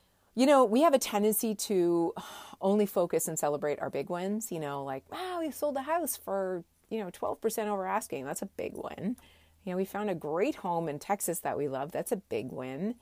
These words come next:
Um, my husband, you know, f-, has almost finished his, uh, um, they're seeking funding for their, their new startup. He's almost finished that. That's a big win. But what about all the minor little wins in between? We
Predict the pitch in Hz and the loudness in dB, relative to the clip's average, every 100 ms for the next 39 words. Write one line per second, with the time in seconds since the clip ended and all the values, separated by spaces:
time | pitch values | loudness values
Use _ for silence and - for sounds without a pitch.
0 | _ _ _ - 151 151 151 - 170 190 | _ _ _ -6 -2 -2 -4 -6 -6 -4
1 | 185 180 175 - 175 160 156 - _ - | 0 0 -2 -4 -6 -4 -6 -12 _ -10
2 | - - 165 170 190 185 180 180 - - | -4 -2 0 2 0 -4 -4 -4 -4 -2
3 | 170 156 - - - 110 50 - - - | 0 0 -4 -8 -10 -8 -8 -10 -16 -8
4 | 151 143 139 135 135 139 - - _ _ | -4 -2 -2 -4 -6 -8 -8 -10 _ _
5 | _ _ _ _ 170 156 151 180 160 147 | _ _ _ _ 2 4 4 0 -2 -2
6 | 147 139 139 147 135 135 131 - 151 143 | -2 -2 -4 -4 -2 -2 -2 -4 -2 -2
7 | 143 143 - 147 135 131 170 202 262 - | -2 -2 0 0 0 -2 -2 -2 -2 -2
8 | 320 494 - - - - 359 - - 156 | -2 -2 -4 -6 -4 -2 -2 -4 -6 -6
9 | - - 214 - _ _ _ - 247 587 | -8 -4 -4 -6 _ _ _ 6 10 12
10 | 640 - - 196 247 202 170 175 208 254 | 10 10 10 10 10 8 4 2 4 4
11 | 196 160 202 370 190 160 160 160 185 180 | 4 4 6 6 6 6 4 4 0 0
12 | 170 - 202 339 180 - 165 | -2 -2 0 0 -2 -6 0